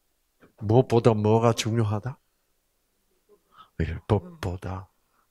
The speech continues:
사랑이 중요하다, 이 말이에요. 자, 그러면 예수님이 이 율법은 일 점 일 획도 없어지지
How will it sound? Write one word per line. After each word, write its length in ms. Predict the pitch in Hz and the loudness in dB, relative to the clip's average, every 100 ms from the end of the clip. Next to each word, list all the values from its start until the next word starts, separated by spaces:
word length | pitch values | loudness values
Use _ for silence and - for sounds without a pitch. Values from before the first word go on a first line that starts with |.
| _ | _
사랑이 720 | - - - 80 73 65 90 - | -10 -6 -4 -4 -6 -8 -12 -14
중요하다, 760 | - - 92 90 - - - _ _ _ _ | -18 -18 -18 -20 -20 -20 -20 _ _ _ _
이 80 | - | -20
말이에요. 280 | 92 110 _ _ _ _ _ _ _ _ _ _ _ _ _ _ _ _ - - - - - - - | -18 -18 _ _ _ _ _ _ _ _ _ _ _ _ _ _ _ _ -12 -8 -6 -6 -8 -12 -14
자, 220 | - 202 | 0 0
그러면 800 | - 208 214 123 147 135 73 64 - _ _ _ _ _ _ _ _ _ _ _ _ _ _ _ _ _ _ _ | 4 6 8 10 10 10 6 -8 -20 _ _ _ _ _ _ _ _ _ _ _ _ _ _ _ _ _ _ _
예수님이 680 | 135 123 165 135 92 123 82 - - - | 6 8 4 2 0 -4 -6 -14 -12 2
이 180 | 156 117 | 4 6
율법은 1120 | 214 254 _ 269 269 262 214 208 254 254 - _ _ _ _ - | 2 0 _ 4 6 4 4 2 2 -4 -16 _ _ _ _ 2
일 200 | 240 247 | 2 2
점 320 | 247 240 208 | 0 0 0
일 180 | 170 175 | 0 4
획도 580 | 175 175 _ 202 208 - _ _ _ _ _ _ - | 4 0 _ 2 2 -6 _ _ _ _ _ _ 0
없어지지 840 | 107 - 127 120 113 156 208 - | 2 4 4 4 4 4 2 -4